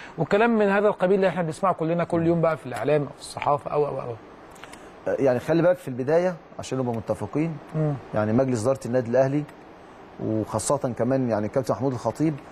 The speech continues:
Speaker 2: ما بيبخلش على الفريق الأول أو كرة القدم بأي
Speaker 1: إحنا شفنا،
Speaker 2: شيء.
Speaker 1: إحنا شفنا في المعسكر،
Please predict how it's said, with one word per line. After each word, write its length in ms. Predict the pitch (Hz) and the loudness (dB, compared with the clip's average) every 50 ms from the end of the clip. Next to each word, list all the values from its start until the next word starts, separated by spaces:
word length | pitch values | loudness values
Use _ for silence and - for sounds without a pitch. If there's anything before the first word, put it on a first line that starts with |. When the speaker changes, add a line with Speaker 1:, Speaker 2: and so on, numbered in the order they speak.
| - - - - - - 120 | -20 -20 -20 -20 -8 -4 -2
Speaker 2:
ما 80 | 117 | 0
بيبخلش 400 | 113 104 - - 160 165 - - | 0 0 0 0 -2 0 2 0
على 80 | 139 117 | 0 0
الفريق 360 | - - 135 143 139 135 - - - - - - - | 0 -2 -2 0 2 2 0 0 -4 -10 -12 -10 -2
الأول 340 | - 135 151 147 147 131 120 | 2 2 4 4 4 4 2
أو 100 | 117 117 | 2 0
كرة 240 | - - 147 143 - | 0 0 0 0 0
القدم 340 | 127 - - 147 139 139 131 123 | -2 -2 -2 0 0 0 0 2
بأي 140 | 120 131 | 2 2
Speaker 1:
إحنا 120 | 143 139 123 | 2 2 2
شفنا، 120 | 139 185 | 2 2
Speaker 2:
شيء. 200 | 139 143 143 - | 2 0 -2 -4
Speaker 1:
إحنا 180 | - 143 151 143 | -2 -2 0 2
شفنا 240 | 175 196 165 156 127 | 2 2 2 0 -2
في 60 | 139 | -2
المعسكر، 360 | 143 139 131 135 - - | 0 0 0 0 -2 -4